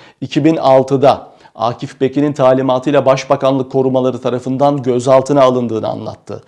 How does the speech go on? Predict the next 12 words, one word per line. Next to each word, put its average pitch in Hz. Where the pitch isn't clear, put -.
Gazeteci 139
Çiğdem 135
Toker, 127
Beki 135
iki 135
bin 139
sekiz 139
yılında 139
başbakanlıkta 135
gazetecilere 127
akreditasyon 127
uygulayan, 160